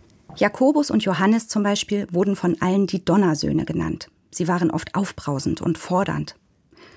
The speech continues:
Petrus galt als impulsiv. Er sprach und handelte oft ungestüm. Thomas hingegen war nachdenklich und oft skeptisch. Andreas warmherzig und gewinnend.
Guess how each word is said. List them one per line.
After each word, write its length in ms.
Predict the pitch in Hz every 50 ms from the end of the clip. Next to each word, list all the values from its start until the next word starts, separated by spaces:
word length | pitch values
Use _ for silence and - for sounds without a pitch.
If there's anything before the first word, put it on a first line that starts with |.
| - _ _ _ _ -
Petrus 560 | - 214 220 220 - - 262 277 - - - _ _ -
galt 300 | 202 202 214 214 - - _
als 160 | - 202 202
impulsiv. 760 | - - 214 202 - - 214 202 - - 190 147 - - - - _ _ _ _ _ _
Er 140 | - - -
sprach 560 | - - - - - 196 202 226 226 - - -
und 220 | - 180 - -
handelte 400 | 208 214 208 214 208 - - -
oft 180 | - - - -
ungestüm. 560 | 190 185 165 170 - - - 156 151 165 147 - _ _ _ _ _ _ _ _ _ _ _ _ _ _ _ _ _ _ _ _ _ _
Thomas 360 | - - 277 285 262 190 -
hingegen 420 | - 170 175 170 185 180 196 214 214 - - - - - - -
war 100 | - 180
nachdenklich 680 | 185 190 196 202 - - - - 139 160 - - 165 -
und 100 | - -
oft 260 | - - - - - -
skeptisch. 600 | - - 190 180 - - - - - - - - _ _ _ _ _ _ _ _ _ _ _ _ _ _ _ _ _ _ _ -
Andreas 680 | - 202 160 180 190 196 220 240 247 247 - - - - -
warmherzig 880 | 165 170 175 202 233 226 208 208 214 214 214 - - 214 208 - - - -
und 180 | 196 196 185
gewinnend. 480 | - 196 170 175 165 156 151 160 -